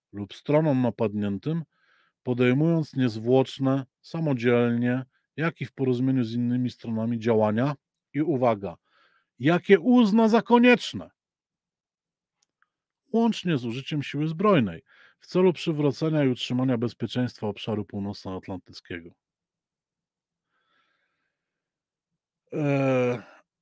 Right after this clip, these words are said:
Podejmie działania, jakie uzna za konieczne,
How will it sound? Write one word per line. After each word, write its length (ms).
Podejmie 440
działania, 440
jakie 320
uzna 420
za 140
konieczne, 800